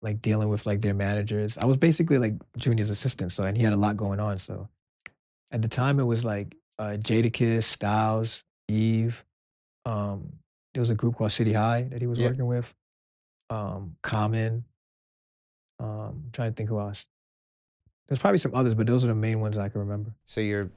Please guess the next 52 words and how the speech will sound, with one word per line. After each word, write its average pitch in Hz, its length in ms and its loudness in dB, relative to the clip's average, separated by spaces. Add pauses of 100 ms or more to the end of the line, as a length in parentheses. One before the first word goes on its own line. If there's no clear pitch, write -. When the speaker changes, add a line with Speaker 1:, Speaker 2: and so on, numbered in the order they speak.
Speaker 2:
you're 110 140 -2
basically 104 460 -2
just 95 320 -8
being 98 180 -4
his 90 140 -6
assistant, 87 580 -8
Speaker 1:
Yeah. 113 160 4
Speaker 2:
handling 90 240 -6
whatever 87 280 -6
he 87 380 -8
Speaker 1:
I'm 139 100 6
an 151 60 8
intern, 151 300 4
though. 101 280 -2
Speaker 2:
Okay. 98 360 -4
Speaker 1:
So - 80 0
I'm 120 80 6
not 135 160 6
an 127 60 2
assistant. 117 440 -2
Speaker 2:
Are 113 60 -4
you 110 100 -2
getting 107 200 -2
paid 107 240 -2
anything? 143 420 -2 (320)
Speaker 1:
Yeah. 104 180 0 (140)
I 120 60 2
mean, 110 260 2 (600)
Junior 147 300 6
was 117 120 2
paying 107 200 0
me 104 80 -2
out 101 140 0
of 110 180 -8 (240)
his 113 160 -4
pocket, - 440 -8
so 113 100 -4
I 113 40 4
wasn't 135 180 6
Speaker 2:
Oh. - 20 4
Speaker 1:
getting 117 160 0
paid 117 220 2
by 104 120 -2
the 98 80 -6
company. 113 440 -6 (1500)
Speaker 2:
So 107 300 0
how 113 220 -2
long 117 280 -2
did 104 160 -8
you 98 120 -4
end 95 180 -4
up 95 220 -2